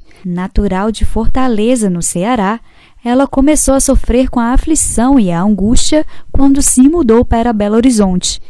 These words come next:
em dois mil e dezesseis. O ritmo mais pesado do doutorado e a falta de atividades físicas agravaram a situação. Foi então que ela decidiu se mexer. O flamenco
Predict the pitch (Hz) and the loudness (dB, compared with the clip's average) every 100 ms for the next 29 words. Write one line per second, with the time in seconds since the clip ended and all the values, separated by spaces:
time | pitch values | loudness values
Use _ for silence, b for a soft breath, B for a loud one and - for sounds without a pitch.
0 | b 220 233 254 185 170 180 170 202 - | b -2 2 2 2 0 -2 -2 -4 -4
1 | 165 165 - - B B B B B 180 | -6 -8 -8 -10 B B B B B 0
2 | 165 202 - 254 247 233 285 - 339 262 | 2 2 4 6 6 4 0 0 0 2
3 | 202 208 269 226 175 160 165 - 262 175 | 0 2 2 0 -2 -2 2 2 2 0
4 | 185 190 - b b 247 247 - 220 233 | -4 0 0 b b 2 2 0 0 0
5 | - 254 196 269 302 277 262 185 185 240 | 2 2 2 0 -2 -2 -2 0 0 0
6 | 226 - - 185 202 220 - 262 - b | -2 -4 -6 -4 -2 -2 0 0 -2 b
7 | b 311 302 330 294 190 185 202 208 - | b -6 0 2 2 2 0 0 0 -2
8 | 226 240 - 156 - - - - b b | -2 -2 -2 -6 -10 -18 -20 -20 b b
9 | b - 185 185 - 180 262 311 b - | b -4 0 0 0 2 2 2 b -4
10 | 262 262 240 196 240 302 339 269 202 214 | 0 0 0 2 2 2 0 -2 0 -2
11 | - 226 247 262 175 165 - - b b | 0 2 2 0 -4 -6 -10 -20 b b
12 | b b 180 - 175 170 170 240 302 349 | b b 2 4 4 2 2 2 4 2